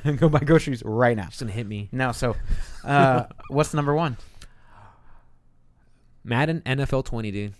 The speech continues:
Speaker 1: It came out
Speaker 2: Already.
Speaker 1: twenty twenty?
Speaker 2: And it usually comes out later. It usually comes out,
Speaker 1: Uh,
Speaker 2: like,
Speaker 1: I
Speaker 2: in
Speaker 1: don't ever
Speaker 2: September.
Speaker 1: pay attention to fucking Madden, but I could just, I could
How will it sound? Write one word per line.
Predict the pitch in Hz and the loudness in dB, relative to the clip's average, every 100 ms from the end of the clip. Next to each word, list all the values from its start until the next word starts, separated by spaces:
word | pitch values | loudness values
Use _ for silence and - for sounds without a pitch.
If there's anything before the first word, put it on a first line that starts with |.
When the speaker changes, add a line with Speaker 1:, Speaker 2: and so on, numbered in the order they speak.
| _ | _
Speaker 1:
It | 113 - | -10 -6
came | 113 95 | -4 -4
out | 117 165 143 - | -4 -8 -12 -8
Speaker 2:
Already. | 107 110 135 | -2 0 0
Speaker 1:
twenty | 117 117 | 0 -2
twenty? | 127 139 135 - | -6 -8 -12 -10
Speaker 2:
And | - | 0
it | 175 196 | 2 2
usually | 277 330 | 0 0
comes | 247 | 2
out | 196 | 2
later. | 113 139 110 | 2 -2 -4
It | |
usually | 107 160 240 | -6 -8 -8
comes | - 143 | -4 0
out, | 104 160 | 4 4
Speaker 1:
Uh, | 160 | 2
Speaker 2:
like, | 110 | 2
Speaker 1:
I | |
Speaker 2:
in | |
Speaker 1:
don't | 131 139 | 2 2
ever | 113 | 0
Speaker 2:
September. | 113 117 | 2 0
Speaker 1:
pay | 110 | 0
attention | - 120 113 | -4 -6 -8
to | |
fucking | 95 104 101 | -6 -6 -4
Madden, | 101 110 104 | -2 -2 -2
but | 113 | -2
I | 123 | -2
could | 127 117 | -2 -6
just, | 101 | -8
I | 92 127 | -6 -4
could | 120 107 110 | -6 -8 -14